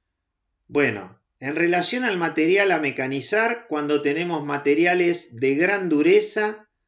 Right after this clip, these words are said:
materiales muy difíciles de mecanizar.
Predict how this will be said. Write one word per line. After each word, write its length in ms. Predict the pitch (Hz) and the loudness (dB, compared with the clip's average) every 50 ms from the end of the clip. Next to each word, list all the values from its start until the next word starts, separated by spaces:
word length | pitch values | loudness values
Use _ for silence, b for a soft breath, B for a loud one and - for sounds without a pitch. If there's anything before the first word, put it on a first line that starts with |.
| _ _ _ _ _ - | _ _ _ _ _ -8
materiales 720 | 127 131 139 139 143 143 151 175 180 185 185 170 160 147 165 | -6 -4 -2 2 2 4 4 4 4 4 2 2 0 -2 -2
muy 220 | 175 196 202 196 | 0 0 0 2
difíciles 760 | 175 170 147 - - 190 196 185 - - 143 139 135 123 120 | 2 0 0 -2 -4 -6 -4 -4 -4 -4 -4 -2 -2 -2 -2
de 100 | 120 117 | -2 -4
mecanizar. 800 | 120 123 117 120 123 120 120 123 120 - - 107 98 98 95 95 | -4 -4 -6 -6 -6 -6 -6 -8 -8 -6 -6 -6 -8 -8 -12 -18